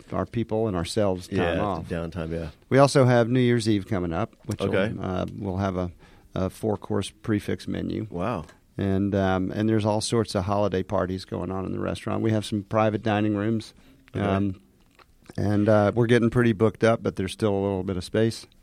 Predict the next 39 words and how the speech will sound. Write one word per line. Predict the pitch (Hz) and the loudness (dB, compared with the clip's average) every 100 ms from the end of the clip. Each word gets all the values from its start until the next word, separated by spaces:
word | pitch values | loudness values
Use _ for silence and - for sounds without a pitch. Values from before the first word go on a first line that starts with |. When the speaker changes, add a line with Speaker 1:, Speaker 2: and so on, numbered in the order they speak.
| _ - | _ -2
Speaker 2:
Yeah, | 143 | 0
what's | 151 151 | 0 0
the | |
capacity | 147 - 127 127 110 | -6 -4 -4 -4 -6
for | 98 104 | -2 0
those | 98 90 | 0 2
dining | 98 101 | 2 2
rooms? | 92 80 | 2 0
What's, | 90 90 - | -2 -4 -2
what | 92 | -4
size | - 92 85 | 0 -2 0
are | 87 | -4
those | 85 85 | -6 -6
private | 90 87 85 | -4 -4 -4
ones? | 82 78 | -6 -8
Or, | 80 80 | -8 -8
um | 78 76 76 | -10 -12 -12
Speaker 1:
They | - 107 131 | -2 6 8
are, | 135 123 113 117 | 8 8 6 4
um, | 117 117 110 110 | 2 2 2 4
they | 120 | 4
can, | 123 120 104 | 4 2 2
we | 110 | 0
can | 123 101 | 0 0
f-, | - - | -4 -8
seat, | - - - 131 127 - | -8 -2 4 4 2 0
um, | 113 117 | 4 4
fifty-five | - - 139 - 127 117 113 110 | 0 -2 -2 0 0 4 4 4
people. | 120 117 139 139 | -2 -2 -4 -6
Speaker 2:
Wow. | 95 101 131 85 - | -4 -2 -2 -6 -4
Speaker 1:
Um, | 107 101 101 | 0 2 2
or | 113 117 | 2 4
they | 110 101 | 4 4
can | 107 | 2
get, | 104 - - - | 0 -2 -6 -2
um, | 95 90 92 - - - | 2 2 0 -4 -12 -6
um, | 92 92 | -4 -2
divided | 101 104 110 113 120 | 0 4 4 4 2
and, | 104 95 92 107 | 2 2 0 -6